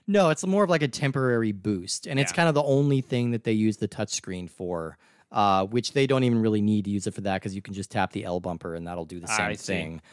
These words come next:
Speaker 1: But, uh, yeah, you tap the button, you just get more powerful for a short period of time. It doesn't last very long, but it also recharges quickly,
Speaker 2: And you
Speaker 1: so
Speaker 2: can do some cool combos there.
Speaker 1: Yeah,
Speaker 2: It's, it, it's
Speaker 1: it's
Speaker 2: welcome.
Speaker 1: powerful, yeah.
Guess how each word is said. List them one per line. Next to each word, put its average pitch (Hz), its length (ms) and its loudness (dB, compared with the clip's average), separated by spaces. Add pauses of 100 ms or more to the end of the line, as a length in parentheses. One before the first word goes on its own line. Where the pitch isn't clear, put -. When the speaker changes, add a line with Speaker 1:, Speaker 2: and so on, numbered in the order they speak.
(280)
Speaker 1:
But, 101 280 2
uh, 98 200 -2
yeah, 147 120 2
you 113 120 0
tap 147 220 2
the 147 80 -8
button, 135 260 4
you 127 80 2
just 113 200 -6
get 123 200 0
more 120 160 2
powerful 113 500 0
for 113 200 -2
a 107 40 2
short 110 280 0
period 110 240 0
of - 20 -12
time. 113 160 0
It 151 80 -6
doesn't 208 200 2
last 131 280 2
very 127 200 2
long, 117 340 2
but 117 100 0
it 117 80 4
also 110 320 2
recharges 92 600 -4
quickly, - 480 -14
Speaker 2:
And 131 80 -2
you 135 60 -2
Speaker 1:
so 101 140 2
Speaker 2:
can 92 60 2
do 131 120 0
some 110 200 -10
cool 104 180 -14
combos 98 520 -16
there. 92 200 -20
Speaker 1:
Yeah, 165 220 2
Speaker 2:
It's, 107 160 -6
it, 156 60 -6
it's 202 360 -6
Speaker 1:
it's - 60 -2
Speaker 2:
welcome. 160 180 0
Speaker 1:
powerful, 95 380 0
yeah. 135 240 -6